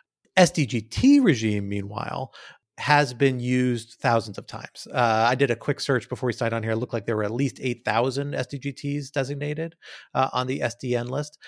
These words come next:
The State Department itself, which has kind of a sub, sub sort of primary authority under the S D G T regime, um, itself has designated three hundred fifty-one S G G, S D G Ts compared to just the seventy-four F T Os.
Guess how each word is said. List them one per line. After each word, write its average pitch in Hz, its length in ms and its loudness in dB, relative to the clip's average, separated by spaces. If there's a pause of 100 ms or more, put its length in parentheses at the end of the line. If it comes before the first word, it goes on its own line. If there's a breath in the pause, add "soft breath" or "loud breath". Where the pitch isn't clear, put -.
(180 loud breath)
The 127 80 4
State 156 240 4
Department 127 340 2
itself, 131 420 2
which - 120 -4
has 117 200 2
kind 113 180 -2
of 104 80 -4
a 104 80 -2
sub, 110 420 -2 (220)
sub 131 280 2
sort 139 220 4
of 104 160 0 (380)
primary 131 460 2
authority 127 400 2
under 127 300 2
the 127 160 -4
S 123 80 -2
D 135 100 -6
G 117 140 -8
T 120 180 -8
regime, 123 520 -4 (260 loud breath)
um, 117 220 0
itself 135 340 2
has 120 140 0
designated 113 500 2
three 120 200 -6
hundred 113 260 -4
fifty-one 120 440 -4
S 117 140 -6
G 117 160 -10
G, - 200 -18
S 123 120 -2
D 120 160 -6
G 110 160 -6
Ts 113 340 -6
compared 110 300 -6
to 101 80 -8
just - 260 -10
the 107 80 -16
seventy-four 107 760 -10 (340 loud breath)
F 120 200 -6
T 107 220 -4
Os. 107 360 -2